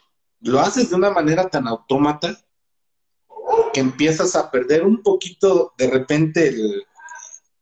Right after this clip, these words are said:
el punto de, de partida realmente de algo, ¿no?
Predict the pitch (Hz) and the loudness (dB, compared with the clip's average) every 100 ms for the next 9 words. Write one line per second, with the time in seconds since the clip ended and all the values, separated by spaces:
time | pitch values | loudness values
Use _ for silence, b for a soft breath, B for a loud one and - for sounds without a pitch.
0 | - 120 117 131 131 160 147 120 - - | -12 -10 -4 -4 0 2 2 -2 -4 -2
1 | 247 - 233 - 123 127 151 156 - 127 | -2 -2 -6 -4 -4 -2 0 2 2 0
2 | 131 135 131 - 220 131 214 202 _ | -2 -4 -6 -6 -4 -4 -6 -10 _